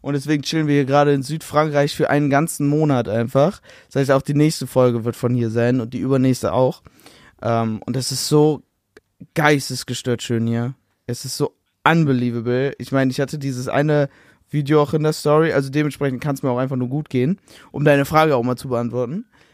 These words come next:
Ähm, weil es ist so geisteskrank schön hier. Die, die Butze ist so groß und so geil. Und das Life is good, you know what I mean?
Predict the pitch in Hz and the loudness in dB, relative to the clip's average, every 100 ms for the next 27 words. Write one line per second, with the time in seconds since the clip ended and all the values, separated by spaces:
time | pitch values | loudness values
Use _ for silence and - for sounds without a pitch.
0 | _ - 135 135 131 127 - 131 131 123 | _ -10 -6 -4 -2 -4 -2 0 2 0
1 | 127 - 143 165 160 147 147 147 - - | -4 -8 -4 2 2 6 4 4 -6 -4
2 | 139 - 139 131 131 - 131 127 143 160 | -4 -2 -2 0 -2 -4 -8 -4 -2 -2
3 | - 151 - 139 131 139 170 170 151 135 | -2 -4 -4 -6 -4 0 2 0 -6 -8
4 | 139 123 - 139 156 170 180 - _ _ | -10 -10 0 2 2 0 -2 -6 _ _
5 | _ _ _ _ _ 160 156 160 - - | _ _ _ _ _ -8 -8 -12 -14 -10
6 | 143 165 - - 214 240 180 151 160 185 | -2 -2 -2 2 4 6 4 4 6 6
7 | 190 190 208 220 | 6 6 4 4